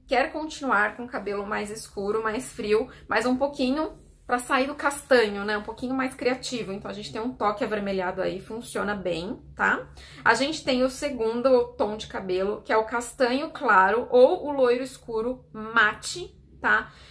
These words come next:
Funciona também, funciona principalmente pra inverno intenso, tá? Quando não é uma cor pura, quando não é um inverno puro, porque o inverno puro não rola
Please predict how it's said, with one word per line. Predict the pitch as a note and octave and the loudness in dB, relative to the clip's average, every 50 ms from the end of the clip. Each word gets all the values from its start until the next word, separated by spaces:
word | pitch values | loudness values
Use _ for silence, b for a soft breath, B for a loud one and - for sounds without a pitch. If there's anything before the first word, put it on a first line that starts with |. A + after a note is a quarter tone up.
| B B B | B B B
Funciona | - - D4 D4 D4+ D4+ - - D4 C4+ C#4 C#4+ D#4 D#4 | -14 -6 -6 -4 -4 -4 -4 4 4 4 6 4 2 -2
também, | D4+ C#4+ C4+ B3+ A#3 A3+ A3+ A#3 A#3+ - _ _ _ | -2 -4 -2 -2 0 -2 -2 -4 -6 -14 _ _ _
funciona | - A#3+ B3 B3+ C4+ B3+ C4 | -12 -10 -8 -6 -4 -4 -4
principalmente | B3+ - C4+ C4+ D4+ D#4 - - D#4+ C#4 B3+ A#3+ B3 B3+ - | -4 -6 -10 -8 -8 -8 -10 -8 -6 -6 -4 -4 -6 -8 -10
pra | - - C4 A#3 A#3 - - - - | -8 -4 0 2 2 2 0 -4 -8
inverno | A3+ A#3+ A#3+ A#3 A#3 A3 G#3+ A3 A3+ A#3 A3+ A3+ A3+ A3+ A3+ A3+ A3 A3 G#3+ G#3 G#3 - - - | -8 -6 -6 -2 0 2 2 2 0 -2 -6 -4 -4 0 2 2 2 2 2 0 -2 -8 -12 -6
intenso, | A#3 B3+ B3+ - B3 G#3+ G#3 G#3+ B3 - - - E4 F4 - - _ _ - | -4 -4 -2 -2 -2 -2 -2 -2 -4 -6 -6 -6 -6 -10 -14 -20 _ _ -4
tá? | C4 A3+ A3 A#3+ C4+ B B B B B | 0 2 2 2 2 B B B B B
Quando | - A3+ A3 A#3 A3+ | -6 -4 -2 -2 -2
não | A3+ A3+ A3+ | -2 0 0
é | A#3 A3+ | 0 2
uma | A3+ A3+ | 0 0
cor | A3 - B3+ A#3+ A#3+ A#3+ - - | -2 2 2 2 2 0 -4 -4
pura, | B3 G#3+ G#3 G#3+ A#3 A#3+ | 0 4 4 4 4 2
quando | A#3+ A#3 A3 G#3+ | -2 -6 -6 -6
não | A3 A3 | -4 -2
é | A3 G#3 | -2 -2
um | G#3 | -2
inverno | G#3+ A3 G#3+ A3 G#3 G#3 A#3 A#3+ | -2 -4 -4 -4 -4 -2 -4 -8
puro, | B3 _ - G#3 G#3 G3+ G#3+ G#3+ | -10 _ -8 -6 -2 -2 -2 -4
porque | - - - | -6 -10 -10
o | A3 | -8
inverno | G#3+ G#3 G#3+ G#3 A3 A3 | -4 -4 -4 -4 -6 -10
puro | - A3+ A3 A3 G#3+ | -8 -6 -6 -6 -6
não | G#3+ A#3+ E4 G4 F#4+ | -6 -8 -8 -8 -8
rola | - C#4+ B3 B3 B3 C4 C4 C4 | -2 4 6 6 6 6 4 2